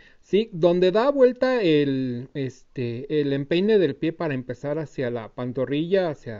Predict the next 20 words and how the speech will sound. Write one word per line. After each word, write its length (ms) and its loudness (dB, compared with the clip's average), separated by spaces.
hacia 260 -18
la, 120 -14
hacia 220 -8
la 200 -8
pierna, 540 2
¿sí? 520 -4
Y 140 -6
sí, 360 -2
hasta 380 -4
ahí 220 0
detenemos, 920 -2
¿sí? 380 -4
Ahora, 400 2
muy 200 2
importante 840 2
que 120 -6
tomen 460 -2
la 440 -2
siguiente 720 -4
medida, 540 -6